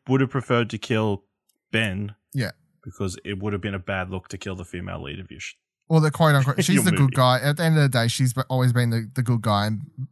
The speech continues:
Speaker 2: Ben's obviously Kylo Ren's the bad guy. And I think in obviously a more adult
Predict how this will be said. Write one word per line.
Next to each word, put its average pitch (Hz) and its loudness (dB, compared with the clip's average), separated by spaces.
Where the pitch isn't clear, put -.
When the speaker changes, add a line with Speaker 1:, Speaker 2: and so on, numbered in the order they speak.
Speaker 2:
Ben's 127 0
obviously 117 -2
Kylo 107 0
Ren's 107 -2
the 107 -4
bad 107 -2
guy. 95 -4
And 113 -4
I 120 2
think 143 2
in 127 0
obviously 123 0
a 120 2
more 110 0
adult 117 0